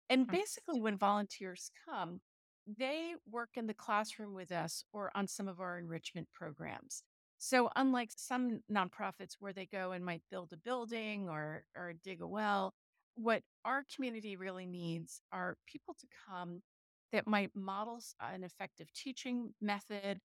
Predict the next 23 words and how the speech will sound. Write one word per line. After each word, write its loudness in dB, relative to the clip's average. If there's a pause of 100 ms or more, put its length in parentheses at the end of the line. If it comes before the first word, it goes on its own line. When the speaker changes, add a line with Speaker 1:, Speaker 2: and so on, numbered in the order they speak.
(220)
Speaker 1:
help 0 (760)
teachers 0
learn 0
how -4
they -2
can -6
do -6
teamwork 4
in 4
the 2
classroom. 0
So 6 (320)
we've 0
had 2
non-teachers 2
come -6
over -2 (500)
who 6
have 6
helped -6 (160)
demonstrate 4
something -6 (120)
like -2